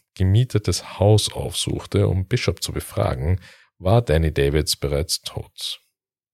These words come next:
Nachdem er Danny belästigt hatte, brachte Bishop den schluchzenden Jungen zum Schweigen, indem er ihn mit der Hand die Nasenlöcher zudrückte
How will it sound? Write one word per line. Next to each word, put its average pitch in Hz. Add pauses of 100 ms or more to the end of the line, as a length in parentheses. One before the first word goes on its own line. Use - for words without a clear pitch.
(120)
Nachdem 85
er 85 (280)
Danny 82
belästigt 82
hatte, 85 (720)
brachte 98
Bishop 80 (360)
den 78
schluchzenden -
Jungen 76
zum 78
Schweigen, - (160)
indem 73
er 80
ihn 78
mit -
der 78
Hand 78
die 78
Nasenlöcher -
zudrückte -